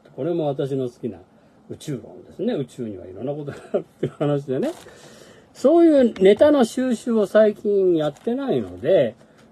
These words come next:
こう最後のネタ書いた最後のページね。で、この最後のネタ書いて、その後は、ね、こう最後のページに、「岡、エースを狙え！」って書いてあって、次めくったら、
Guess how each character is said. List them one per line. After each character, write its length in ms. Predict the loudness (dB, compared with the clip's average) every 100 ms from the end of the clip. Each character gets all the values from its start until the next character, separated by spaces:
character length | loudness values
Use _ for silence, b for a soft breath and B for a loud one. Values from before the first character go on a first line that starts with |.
| -6
こ 80 | -6
う 40 |
最 400 | -4 -2 0 0
後 160 | 0 0
の 160 | -2
ネ 180 | -2 -6
タ 320 | -6 -6 -6 -6
書 140 | -6
い 120 | -6 -6
た 200 | -10 -12
最 280 | -8 -8
後 120 | -8 -12
の 100 | -16
ペ 140 | -18
ー 200 | -16 -12
ジ 40 |
ね。 160 | -10 -10 -12 b b b b b
で、 120 | -6
こ 140 | -2 -2
の 60 |
最 300 | -2 0 0
後 140 | 0 -4
の 100 | -6
ネ 140 | -10
タ 120 | -12 -10
書 160 | -10
い 80 | -10
て、 220 | -8 -8 -8
そ 160 | -8
の 260 | -6 -6 -6
後 260 | -8 -10
は、 340 | -6 -4 -4 -6 b b b b b
ね、 220 | -4 -2 -2
こ 280 | -6 -8 -12
う 20 |
最 240 | -10 -10
後 120 | -10
の 120 | -12 -12
ペ 220 | -12 -10
ー 40 |
ジ 80 | -6
に、 300 | 0 0 -2 -12 b b b
「岡、 300 | -4 -2 -4 -8 _ _ _ _ _
エ 160 | 0 0
ー 20 |
ス 120 | 0
を 100 | -4
狙 100 | -4 -4 -8
え！」 100 | -12 _
っ 40 |
て 80 | -10
書 100 | -4
い 100 | -4
て 120 | -4
あ 60 | -12
っ 40 |
て、 460 | -14 -6 0 0 -2 _ b b _
次 300 | -12 -6 -4
め 120 | -4
く 140 | -6 -8
っ 20 |
た 220 | -4 -2
ら、 300 | 0 -2 -6